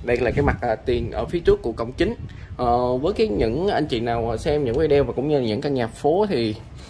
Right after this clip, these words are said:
ờ, có rất là nhiều cái căn nhà, à, xây dựng và thiết kế khác nhau và cũng là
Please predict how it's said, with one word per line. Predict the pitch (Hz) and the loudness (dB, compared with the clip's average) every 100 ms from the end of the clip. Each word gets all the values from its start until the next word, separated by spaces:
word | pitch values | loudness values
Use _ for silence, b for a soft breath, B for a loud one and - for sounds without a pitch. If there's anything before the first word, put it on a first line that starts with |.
| B 123 | B -2
ờ, | 107 110 110 - | 0 0 -2 2
có | |
rất | 180 - | 0 2
là | 135 | -2
nhiều | 113 113 | 0 0
cái | 107 151 | 0 0
căn | 139 131 | 0 2
nhà, | 120 107 - - | 2 0 -2 -6
à, | 117 107 | -8 -4
xây | 139 131 | 0 2
dựng | 107 107 | 2 2
và | 107 101 101 | 2 2 2
thiết | 107 165 - | 0 -6 -2
kế | 165 | -2
khác | 190 202 | -2 -4
nhau | 170 135 127 113 - | 0 2 2 -4 -6
và | 101 | -6
cũng | - 123 | -4 -2
là | 120 98 | 0 0